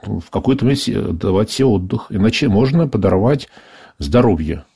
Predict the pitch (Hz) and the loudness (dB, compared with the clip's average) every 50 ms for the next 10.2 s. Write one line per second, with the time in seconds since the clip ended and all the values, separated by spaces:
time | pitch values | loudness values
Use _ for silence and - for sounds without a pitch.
0 | _ _ _ _ _ - - 104 101 - - - 110 113 107 - - - - 120 | _ _ _ _ _ -10 -6 -4 -4 -4 -4 -2 -2 -2 -2 -2 -4 -2 0 0
1 | 101 92 - - - 110 - - - - 78 76 85 82 80 76 82 82 - - | 0 0 -2 -2 -2 -2 -2 -4 -6 -6 -4 0 0 0 0 0 0 -2 -2 -4
2 | - - 82 - - 80 71 - - - - - - 80 - - _ _ _ _ | -6 -6 -8 -4 -4 -4 -2 -4 -8 -8 -8 -10 -10 -10 -12 -16 _ _ _ _
3 | _ _ _ _ - - - - - - - - _ _ - 92 87 85 - - | _ _ _ _ -20 -20 -20 -20 -18 -20 -20 -20 _ _ -8 -6 -6 -4 -2 0
4 | 95 90 92 101 104 101 120 117 101 - - 131 123 - - 127 104 - 104 113 | 2 4 4 4 4 2 2 0 0 2 0 0 0 0 -2 -2 0 2 4 2
5 | 113 117 117 - 113 104 - - - 117 113 - - - 151 143 147 147 120 80 | 2 2 0 -2 -4 -4 -4 -2 0 0 0 0 0 0 0 0 2 0 0 0
6 | 76 - - _ _ _ _ _ _ _ - - 82 82 87 82 78 85 110 123 | -2 -6 -12 _ _ _ _ _ _ _ -12 -8 -4 0 0 2 2 4 4 4
7 | 117 113 104 85 - - _ - - - - - _ _ _ - 90 80 92 80 | 4 2 2 0 -2 -6 _ -20 -20 -20 -20 -20 _ _ _ -4 -2 -2 -2 0
8 | - 98 92 - 107 143 143 - 120 98 85 82 78 - - - _ - - - | 0 2 2 4 4 2 2 2 2 2 2 2 0 -4 -6 -12 _ -20 -18 -16
9 | - - - - - _ _ - - 87 - - - 90 82 - - - - 90 | -16 -16 -16 -18 -20 _ _ -14 -12 -12 -10 -8 -8 -8 -8 -8 -10 -8 -6 -2
10 | 90 90 92 90 78 | -2 0 0 -2 -4